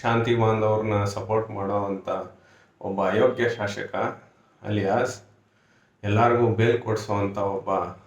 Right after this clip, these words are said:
ಅಯೋಗ್ಯ ಮನಸ್ಥಿತಿ ಇರೋವಂಥ ಒಬ್ಬ ಶಾಸಕ, ಅಲಿಯಾಸ್ ನಮ್ಮ ಜೆ ಡಿ ಎಸ್ನಲ್ಲಿ ಮೂರು ಬಾರಿ ಶಾಸಕ ಆಗಿ, ನಮ್ಗೆ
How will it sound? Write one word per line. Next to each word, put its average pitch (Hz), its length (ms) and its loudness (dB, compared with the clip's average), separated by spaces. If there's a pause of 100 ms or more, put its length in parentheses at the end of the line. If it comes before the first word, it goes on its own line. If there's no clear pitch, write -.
(360)
ಅಯೋಗ್ಯ 123 600 2
ಮನಸ್ಥಿತಿ 107 640 0
ಇರೋವಂಥ 98 360 -2
ಒಬ್ಬ 95 260 -4
ಶಾಸಕ, - 500 -8 (720)
ಅಲಿಯಾಸ್ 107 560 0 (140)
ನಮ್ಮ 110 320 2 (400)
ಜೆ 107 160 2
ಡಿ 113 60 2
ಎಸ್ನಲ್ಲಿ 107 500 0
ಮೂರು 107 280 0
ಬಾರಿ 104 240 0
ಶಾಸಕ 101 460 -6
ಆಗಿ, 98 320 -4
ನಮ್ಗೆ 104 720 -2